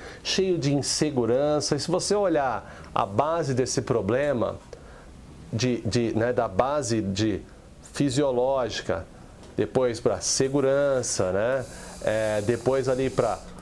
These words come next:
social, né, e, e, e, enfim, e seguir todo, todo esse, todo esse caminho que a gente deu, você vai acabar encontrando,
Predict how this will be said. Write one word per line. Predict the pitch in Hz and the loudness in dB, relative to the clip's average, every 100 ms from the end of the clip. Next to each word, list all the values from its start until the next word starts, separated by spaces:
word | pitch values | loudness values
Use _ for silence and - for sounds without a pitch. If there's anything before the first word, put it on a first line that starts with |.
| - | -10
social, | - - 127 123 - 139 120 139 139 131 110 87 | -4 0 0 0 0 2 2 0 0 0 0 0
né, | 98 131 135 127 | 0 0 -2 -2
e, | 113 113 - 113 110 107 107 113 107 98 - | 0 0 0 0 2 0 0 0 0 -2 -2
e, | 120 | -2
e, | |
enfim, | 127 - 139 101 - - - - - | 0 0 0 -2 -6 -18 -18 -14 -2
e | 120 123 | 0 0
seguir | - 135 110 147 | 0 0 2 0
todo, | 151 156 180 156 143 131 135 | 2 0 2 2 0 0 -2
todo | 156 170 160 | 0 2 0
esse, | - 151 135 110 87 - - - - - - - | 0 2 2 2 -2 -6 -16 -20 -20 -20 -20 -4
todo | 208 | 0
esse | 190 202 | 0 0
caminho | - 147 135 196 180 | -2 0 2 2 2
que | - | 2
a | 120 | 0
gente | 113 113 98 101 | 2 0 0 2
deu, | 151 160 | 2 2
você | 143 - | 0 0
vai | 185 | 0
acabar | 196 202 196 196 | 0 0 2 0
encontrando, | 190 196 202 165 165 175 196 190 180 | 2 2 2 2 2 2 2 0 2